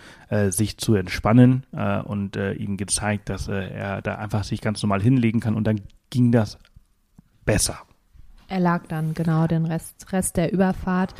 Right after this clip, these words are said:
Speaker 2: Er war aber natürlich mega, mega happy, als wir, ja,
Speaker 1: Um
Speaker 2: als
Speaker 1: fünf
Speaker 2: wir
Speaker 1: Uhr morgens dann
Speaker 2: ihn
Speaker 1: in
Speaker 2: dann
Speaker 1: Alcudia
Speaker 2: rausgeholt
Speaker 1: angekommen
Speaker 2: haben, ja.
Speaker 1: sind, war er natürlich wahnsinnig froh und wieder zu sehen und wieder da raus zu,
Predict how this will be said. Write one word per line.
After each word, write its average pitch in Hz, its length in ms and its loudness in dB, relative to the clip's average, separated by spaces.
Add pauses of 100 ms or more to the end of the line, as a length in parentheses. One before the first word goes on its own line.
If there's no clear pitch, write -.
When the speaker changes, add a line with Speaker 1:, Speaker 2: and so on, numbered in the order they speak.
(320)
Speaker 2:
Er - 140 6
war 220 80 12
aber 208 140 8
natürlich 254 420 8
mega, 233 580 4
mega 208 300 2
happy, 190 340 0
als - 340 -4
wir, 180 360 0 (640)
ja, 180 140 -4
Speaker 1:
Um 135 80 6
Speaker 2:
als - 80 0
Speaker 1:
fünf 127 200 10
Speaker 2:
wir 113 60 10
Speaker 1:
Uhr 113 60 10
morgens 113 440 8
dann 110 160 6
Speaker 2:
ihn 107 140 4
Speaker 1:
in - 20 6
Speaker 2:
dann 175 220 6
Speaker 1:
Alcudia 170 360 8
Speaker 2:
rausgeholt - 60 6 (140)
Speaker 1:
angekommen 113 340 8
Speaker 2:
haben, - 0 -
ja. 104 60 4
Speaker 1:
sind, 110 320 4
war 104 240 4
er 104 100 6
natürlich 95 320 0
wahnsinnig 101 440 0
froh 117 320 10
und - 200 -4
wieder 101 220 0
zu - 180 -10
sehen 110 220 6
und 98 80 2
wieder 95 160 0
da 92 100 0
raus 98 400 4
zu, - 140 -8